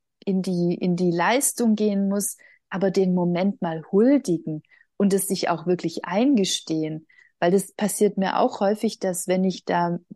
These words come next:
das Menschen, mit Menschen dann, äh, so durchschaue, was da alles so war und dann wirklich, „Ja, stimmt, das habe ich ja auch so wahrgenommen. Ja, stimmt.“ Und wir erlauben uns das aber wie nicht, das dann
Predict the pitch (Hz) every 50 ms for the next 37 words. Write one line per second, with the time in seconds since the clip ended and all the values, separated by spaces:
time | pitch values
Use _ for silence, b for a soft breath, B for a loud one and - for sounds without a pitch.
0 | - - - - - - - - 190 175 - - - - 180 180 185 196 202 -
1 | - 196 190 185 185 180 175 175 - 185 180 185 180 - - 185 180 175 170 170
2 | 175 170 165 - - - 170 165 165 160 160 - 175 170 160 - 196 226 247 233
3 | - - - _ - - - - - _ _ _ _ _ - - - - 190 190
4 | 240 247 254 254 247 196 196 190 190 - 190 180 175 - 196 196 185 - - -
5 | 180 170 - 165 175 208 226 220 b b b b b - 190 185 185 190 185 175
6 | 196 202 - 208 - - - 185 180 165 160 - - - - 220 226 202 175 -
7 | - - 165 165 170 170 - 165 160 151 - - - 170 160 175 180 190 208 214
8 | - 185 175 160 160 160 160 156 160 - _ _ _ - - 180 185 - - -
9 | - 220 233 226 208 180 - - b b b b b b _ _ _ _ 190 196
10 | 170 190 190 - 170 160 156 165 254 381 427 359 254 180 175 170 160 - - -
11 | 165 - - - 156 165 165 151 160 170 170 170 165 165 - - - - 160 -
12 | - - 170 160 156 156 - -